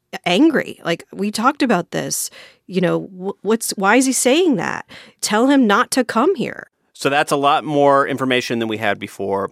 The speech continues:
Speaker 2: about conversations and, and mindsets in the White House about this mob that's emerging on the Capitol. Here's a conversation that Hutchinson saw between Mark Meadows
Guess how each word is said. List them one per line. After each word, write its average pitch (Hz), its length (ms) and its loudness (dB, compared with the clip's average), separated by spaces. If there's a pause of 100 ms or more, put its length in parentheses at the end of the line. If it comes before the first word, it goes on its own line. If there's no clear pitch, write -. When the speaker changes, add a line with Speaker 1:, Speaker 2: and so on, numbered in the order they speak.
(100)
Speaker 2:
about 104 260 -2
conversations 101 920 -4
and, 95 180 -8
and 95 140 -6
mindsets 98 460 -6
in 98 160 -8
the 95 80 -8
White 98 260 -6
House 95 480 -8 (360)
about 107 420 0
this 107 200 -10
mob 95 420 -2
that's 95 220 -8
emerging 101 360 -6
on 98 100 -12
the 87 80 -12
Capitol. - 500 -10 (1120)
Here's 196 280 2
a 196 40 -4
conversation 143 720 -2
that 95 120 -4
Hutchinson 113 720 -6
saw 101 720 0 (480)
between 113 680 -2
Mark 110 360 -2
Meadows 110 680 0